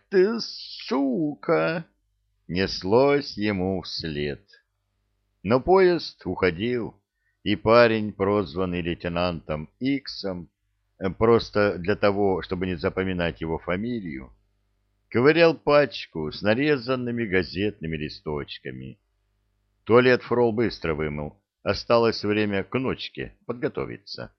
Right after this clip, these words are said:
Валетов обернулся перед самым автобусом. «Эй,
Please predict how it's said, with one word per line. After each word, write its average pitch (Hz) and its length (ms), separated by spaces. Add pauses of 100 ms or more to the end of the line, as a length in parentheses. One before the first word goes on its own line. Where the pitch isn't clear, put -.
(1400)
Валетов 98 580
обернулся 95 680
перед 87 280
самым 85 400
автобусом. 73 880 (760)
«Эй, 175 560